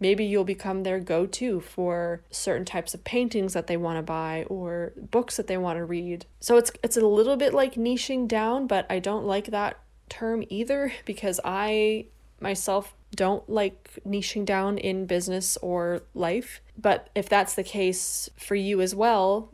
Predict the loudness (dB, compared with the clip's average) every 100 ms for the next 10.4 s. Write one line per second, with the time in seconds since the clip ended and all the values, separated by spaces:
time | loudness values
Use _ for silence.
0 | -14 -4 -2 -2 -2 -6 -10 _ -20 -10
1 | -8 2 6 6 4 2 0 -2 0 0
2 | 0 0 4 4 2 0 0 0 -2 -2
3 | -2 -4 -6 -4 -6 -4 -2 0 0 -2
4 | -6 -18 -6 -4 -4 -6 -4 -4 -4 -12
5 | -20 -20 -20 _ -4 -2 -2 -6 -12 -2
6 | 0 0 -2 -4 -4 -4 -4 -6 -8 -2
7 | -2 -2 -4 -10 -20 -20 -20 _ -2 2
8 | 2 2 2 2 2 0 -2 -2 -2 -2
9 | 0 2 0 -2 -4 -2 -4 -2 -4 -4
10 | -8 -10 -12